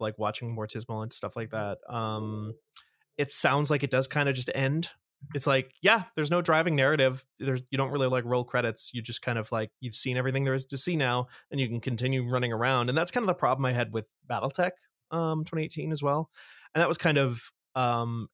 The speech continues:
aided along a little bit by things like flashpoints, um, being added in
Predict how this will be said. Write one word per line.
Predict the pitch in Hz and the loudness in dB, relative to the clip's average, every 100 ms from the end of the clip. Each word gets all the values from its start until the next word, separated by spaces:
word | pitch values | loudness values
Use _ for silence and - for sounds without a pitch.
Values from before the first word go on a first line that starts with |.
| - | -2
aided | 147 139 131 | 2 2 2
along | 120 113 117 123 | 0 0 0 0
a | |
little | 117 117 | 0 0
bit | 113 | -2
by | 110 110 | -2 -2
things | 127 120 | -2 -4
like | 107 92 - | -4 -8 -8
flashpoints, | 92 117 - 156 165 - - - _ | -6 -4 0 0 2 0 -2 -4 _
um, | 135 135 135 135 135 135 | 0 2 2 0 -2 -2
being | 147 143 | -2 0
added | 131 139 139 | 2 2 2
in | 139 135 135 131 | 2 2 0 -2